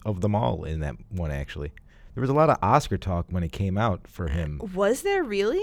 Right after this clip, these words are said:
Speaker 1: Yeah, believe
Speaker 2: Wait,
Speaker 1: it or
Speaker 2: what
Speaker 1: not.
Speaker 2: do you mean? He's the best out of the ones they made, or, like, in, as a reboot?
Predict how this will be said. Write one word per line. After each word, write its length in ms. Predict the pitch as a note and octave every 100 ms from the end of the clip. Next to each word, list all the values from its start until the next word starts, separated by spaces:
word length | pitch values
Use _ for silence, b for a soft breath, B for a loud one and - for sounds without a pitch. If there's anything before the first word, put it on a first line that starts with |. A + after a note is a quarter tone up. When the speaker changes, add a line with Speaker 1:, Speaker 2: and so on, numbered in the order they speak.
| A#4
Speaker 1:
Yeah, 140 | C3 G3+
believe 280 | A#2 C3+
Speaker 2:
Wait, 40 | -
Speaker 1:
it 40 |
or 20 |
Speaker 2:
what 60 | C#3+
Speaker 1:
not. 60 | D#3
Speaker 2:
do 40 |
you 60 | D#4+
mean? 220 | C#4+ A3+
He's 320 | A#3 C4 A#3+
the 120 | A#3+ A#3
best 420 | G#3+ G#3+ G#3+ -
out 160 | - G3+
of 100 | G3+
the 80 | G3
ones 280 | G3+ G3+
they 120 | G3 F3+
made, 440 | F#3 G3+ B3 B3+
or, 120 | G3
like, 280 | F#3+ D#3+ F3 -
in, 360 | F3 F3 E3 -
as 260 | - F3 E3+
a 60 |
reboot? 520 | E3+ F3 F3+ C3 F#2